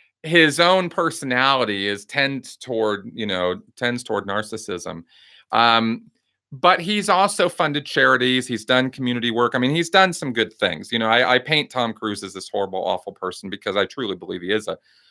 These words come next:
horrible, awful person, but it's not like he doesn't do any good. And it's not like he had to turn out this way.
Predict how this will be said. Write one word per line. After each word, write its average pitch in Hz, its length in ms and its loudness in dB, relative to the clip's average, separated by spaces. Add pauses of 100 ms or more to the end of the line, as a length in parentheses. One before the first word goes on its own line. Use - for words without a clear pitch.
horrible, 113 320 6
awful 101 320 0
person, 139 420 -2
but 101 120 2
it's 107 140 -2
not 147 200 2
like 104 200 -2
he 110 140 -6
doesn't 98 280 -2
do 85 200 -10
any 151 280 2
good. 92 260 0
And 101 100 -2
it's 98 200 -6
not 120 240 0
like 104 300 0 (260)
he 113 260 -10
had 135 400 2
to 113 80 -6
turn 110 280 -4
out 127 280 2
this - 240 -8
way. - 180 -14